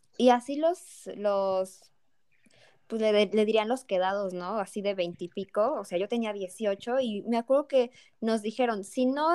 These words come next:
entran en pareja, no pueden entrar a la cena. Y pues, pues, pues ya, ¿no? O sea, como que yo dije, ah, pues ya, órale, nada más porque quiero entrar, ¿no? Y ya.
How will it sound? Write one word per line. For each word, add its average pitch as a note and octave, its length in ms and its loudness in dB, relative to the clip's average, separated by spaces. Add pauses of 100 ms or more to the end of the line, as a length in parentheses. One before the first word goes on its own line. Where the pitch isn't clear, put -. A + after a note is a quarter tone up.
(120)
entran C#4 380 -4
en A3 140 -4
pareja, G#3 640 -2 (100)
no A3 160 -6
pueden A3 360 -4
entrar F#3 300 -4
a F3+ 60 -2
la E3+ 140 -6
cena. A#3 360 -4 (920)
Y A#3 120 2
pues, A3 300 -2 (200)
pues, - 240 -12 (220)
pues B3 140 -4
ya, G4 260 2
¿no? C4 200 0
O B3 60 4
sea, G#3+ 160 0
como G3+ 200 0
que A3 100 2
yo A#3+ 140 6
dije, C4 260 0
ah, D#4 180 0
pues C4+ 120 -8
ya, C#4 180 0
órale, A3+ 260 -2
nada A3+ 140 -8
más B3+ 140 -8
porque A#3+ 240 -8
quiero G#3 160 -2
entrar, G3+ 340 -2
¿no? F#3+ 120 -6
Y G3+ 100 -4
ya. F#3 220 -4